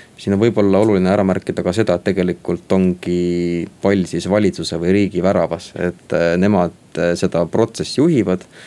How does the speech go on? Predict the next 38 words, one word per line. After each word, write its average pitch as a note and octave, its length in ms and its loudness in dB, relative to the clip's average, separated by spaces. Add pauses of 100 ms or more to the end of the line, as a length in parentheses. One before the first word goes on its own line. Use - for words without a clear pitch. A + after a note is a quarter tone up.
(220)
Siin E2+ 280 -4
toodi F#2 280 2
ka F2+ 80 2
võrdlus, F2 500 -2
äh, E2 140 -2
Soomega, G#2 480 2
et - 80 -8
kui - 160 -6
Soomes A2 640 0 (340)
soovitakse, F2 880 -2 (560)
äh, F2 320 -2
riigi G#2+ 320 2
eriplaneeringut, G2 640 2
siis - 160 -4
seal G2+ 160 2
arendaja F#2+ 320 0
va-, G2 160 2
valib G#2 240 0
ka G#2 160 0
asukoha. F2 480 -4 (160)
Äh, F2+ 720 -2
Eestis, A2 480 0
kui F#2+ 160 0
sa F#2 160 0
teed F#2 240 2
nii-öelda F2+ 240 -2
see G2+ 160 0
eri-, A2+ 240 0
eriplaneeringu, G2+ 880 0 (240)
siis F#2 160 -4
sa F#2+ 80 -4
saad F2+ 160 -2
ainult F2 160 -4
soovitada F#2+ 560 0
mingisuguseid, F2 640 -4 (240)
äh, - 120 -6 (280)
endale F2+ 480 2
võib-olla F2+ 540 2